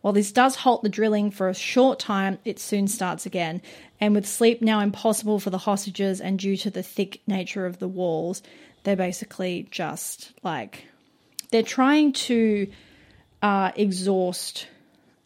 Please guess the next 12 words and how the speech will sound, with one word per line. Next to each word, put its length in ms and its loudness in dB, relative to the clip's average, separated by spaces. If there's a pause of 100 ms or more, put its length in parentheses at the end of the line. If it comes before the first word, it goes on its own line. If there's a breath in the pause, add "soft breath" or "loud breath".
Olsen 600 -2 (600 soft breath)
as, 140 0
I 80 0
guess, 320 -4
a 40 -4
co-, 300 -6
a 180 0
form 440 -4
of, 120 -8
like, 220 -6
psychological 840 -6
torture. 480 -6